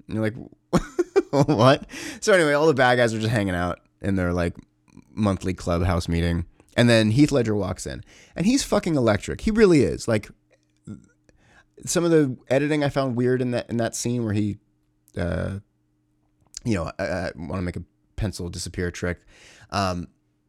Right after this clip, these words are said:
but he, he is so fucking good in this movie. He is, he carries the movie. I think him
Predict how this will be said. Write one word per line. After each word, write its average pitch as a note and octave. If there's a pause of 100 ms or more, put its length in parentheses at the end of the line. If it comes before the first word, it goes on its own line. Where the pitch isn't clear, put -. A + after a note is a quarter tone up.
(260)
but C3+
he, G3
he G3+
is E3+
so C#3+
fucking A#2
good F#2+
in E2+
this -
movie. D#2
He E3
is, D#3+
he G3
carries E3
the C#3+
movie. G#2+
I -
think A#2+
him D3